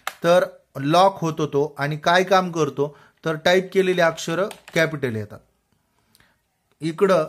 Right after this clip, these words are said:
स्कोर लॉकचा वापर मराठी टायपिंग करत असताना सेटिंग करून सॉफ्टवेअर लॉक आणि फ्री करण्यासाठी वापर होतो. नम लॉकचा वापर कशासाठी होतो तर हा न्यूमरिकल पॅड on किंवा ऑफ करण्यासाठी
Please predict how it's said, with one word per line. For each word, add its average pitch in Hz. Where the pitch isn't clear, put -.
स्कोर 185
लॉकचा 190
वापर 190
मराठी 165
टायपिंग 180
करत 180
असताना 175
सेटिंग 175
करून 175
सॉफ्टवेअर 170
लॉक 170
आणि 175
फ्री 190
करण्यासाठी 170
वापर 151
होतो. 147
नम 180
लॉकचा 190
वापर 185
कशासाठी 185
होतो 160
तर 160
हा 156
न्यूमरिकल 170
पॅड 170
on 160
किंवा 160
ऑफ 143
करण्यासाठी 139